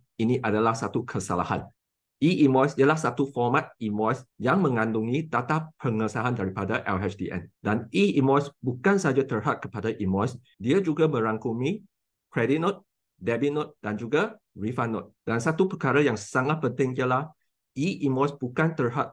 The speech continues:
kepada perniagaan yang besar, tapi jika anda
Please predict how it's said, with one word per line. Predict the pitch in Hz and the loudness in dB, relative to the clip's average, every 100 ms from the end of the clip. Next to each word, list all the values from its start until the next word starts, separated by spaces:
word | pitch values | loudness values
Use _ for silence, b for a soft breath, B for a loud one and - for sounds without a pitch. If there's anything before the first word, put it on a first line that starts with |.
| _ - | _ -14
kepada | 98 110 101 117 208 - _ _ | -8 -4 -2 0 -2 -6 _ _
perniagaan | 107 104 113 120 - 135 | -4 -2 0 -2 -2 -2
yang | 110 92 | -2 -2
besar, | 101 117 143 185 _ _ | -2 0 -2 -4 _ _
tapi | - 123 135 160 160 _ _ _ - | -4 0 0 -2 -6 _ _ _ -12
jika | 123 202 - | -2 0 0
anda | 135 143 | -2 -2